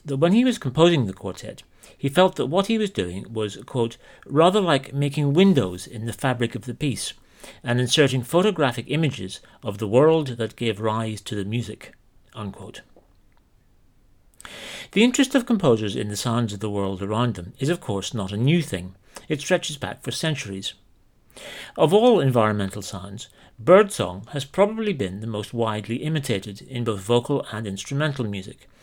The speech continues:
all the way from sixteenth century madrigals and keyboard pieces via the cuckoo and other birds of Beethoven's Sixth Symphony, to its extensive use by Olivier Messiaen, who regarded birds as the greatest musicians on our planet.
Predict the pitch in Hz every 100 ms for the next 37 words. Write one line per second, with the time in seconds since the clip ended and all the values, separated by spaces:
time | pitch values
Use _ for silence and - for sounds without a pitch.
0 | - - - - 120 120 117 110 107 98
1 | 147 - 123 104 113 98 110 104 151 165
2 | 117 127 156 123 107 - 190 139 98 113
3 | 101 110 117 - - - - - 120 110
4 | 120 - 214 101 101 156 - 110 117 120
5 | 123 95 95 131 127 98 104 104 104 101
6 | 98 - - - - 110 - 92 123 -
7 | _ _ - 170 165 - - 226 233 196
8 | 120 92 95 - 107 110 131 113 98 101
9 | 113 135 139 123 95 87 - _ - -
10 | - 123 127 131 113 107 98 165 147 92
11 | 98 - 135 117 120 120 117 143 156 156
12 | 104 - 98 98 110 104 98 - - 147
13 | 110 -